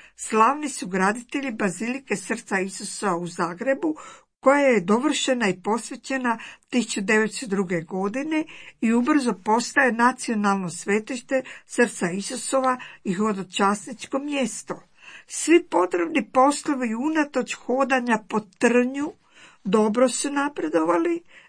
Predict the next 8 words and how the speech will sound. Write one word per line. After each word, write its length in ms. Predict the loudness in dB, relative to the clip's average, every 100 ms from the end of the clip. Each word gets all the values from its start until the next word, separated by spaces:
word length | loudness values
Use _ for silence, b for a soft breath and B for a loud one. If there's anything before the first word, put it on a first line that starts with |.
| -4
zahvaljujući 840 | 0 0 4 4 6 2 0 -2
i 80 | 0
molitvama 920 | 0 0 0 0 -4 -2 -2 0 -4 B B _
u 60 | -8
svetoj 560 | -6 -2 -2 2 0
godini 600 | 0 2 0 0 -2 -4 -4
tisuću 440 | -6 -6 -12 -14
devetstotoj, 1160 | -6 -4 -4 -8 -12 -4 -2 -2 -4 -2 -2